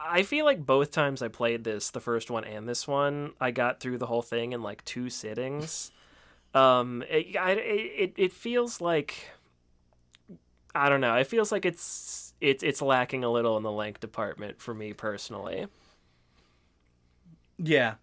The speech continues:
Speaker 2: I, honestly, when you said that, my first thought was, like, it does feel a little short.
Speaker 1: Mm-hmm.
Speaker 2: I don't think, I didn't feel unsatisfied at the end because of the length. I felt unsatisfied because of that Rambi level.
Speaker 1: Uh-huh.
Speaker 2: Um, but in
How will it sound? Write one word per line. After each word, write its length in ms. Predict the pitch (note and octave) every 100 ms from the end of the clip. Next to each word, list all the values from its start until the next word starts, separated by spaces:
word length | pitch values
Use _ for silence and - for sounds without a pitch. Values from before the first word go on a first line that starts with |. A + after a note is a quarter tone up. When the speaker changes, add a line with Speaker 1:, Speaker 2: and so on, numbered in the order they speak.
| _ _
Speaker 2:
I, 440 | E3 A3+ C4 B3 A#3
honestly, 460 | F3 G3+ A3+ A3+ F#3
when 140 | F3
you 100 | F3+
said 320 | - C4+ C4
that, 340 | A#3 A3+ G3 -
my 240 | D#3+ D#3
first 380 | D3 E3+ D3+ -
thought 300 | D3 C3+ A#2
was, 220 | B2 A#2
like, 400 | A#2 G#2 G2 - _ _
it 140 | E3+ F3
does 240 | G3+ G3+
feel 240 | - F3+ D#3+
a 20 |
little 240 | C#3+ C3
short. 360 | A2 - - - _ _ -
Speaker 1:
Mm-hmm. 400 | B2 A#2 G2+ G2
Speaker 2:
I 100 | D#3
don't 200 | A3+ D#4+
think, 180 | E4 C4+ -
I 120 | F#3+
didn't 200 | D#4 E4+
feel 320 | - C4+ F#3+ E3
unsatisfied 920 | D#3 C#3 - F#3 F#3 D#3+ D#3+ C3+ B2+
at 100 | A2+
the 180 | A#2 G#2
end 380 | G2 G2+ G#2+ - _ A#2+
because 360 | B2 C#3+ B2
of 100 | A#2
the 80 | G#2+
length. 500 | G#2 C3+ A2+ G2+ -
I 80 | A2
felt 220 | - C3
unsatisfied 680 | A#2+ A#2 C#3 A#2 A2+ - A2
because 180 | A2+ B2
of 40 | A2
that 160 | G2+
Rambi 380 | A#2 C#3 B2+ G#2
level. 440 | F#2+ F2 G2+ - - -
Speaker 1:
Uh-huh. 420 | B2 A2+ G#2+ B2+
Speaker 2:
Um, 520 | B2+ A#2 G#2+ G2+ G2 - _ _ C3+
but 600 | A#2+ B2 A#2+ G#2+ - - _ _ _ -
in 540 | F3+ G#3+ A#3+ G#3+ D#3+